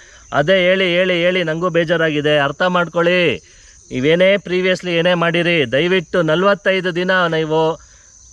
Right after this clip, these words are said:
ಕೊಡಲೇಬೇಕು ರೆಸ್ಟು ನಿಮ್ಮ ಭೂಮಿಗೆ. ಡಯಂಚ ಮತ್ತು ಸೆಣಬು ಹಾಕಿದ ತಕ್ಷಣ ನಿಮ್ಮ ಭೂಮಿ ಲೂಸ್ ಆಗುತ್ತೆ,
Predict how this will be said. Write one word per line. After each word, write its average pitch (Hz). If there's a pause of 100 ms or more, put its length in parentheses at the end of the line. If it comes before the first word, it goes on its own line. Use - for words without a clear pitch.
ಕೊಡಲೇಬೇಕು 170
ರೆಸ್ಟು 151
ನಿಮ್ಮ 143
ಭೂಮಿಗೆ. 120 (600)
ಡಯಂಚ 185
ಮತ್ತು 180
ಸೆಣಬು 170
ಹಾಕಿದ 156
ತಕ್ಷಣ 135
ನಿಮ್ಮ 151
ಭೂಮಿ 170
ಲೂಸ್ 165
ಆಗುತ್ತೆ, 110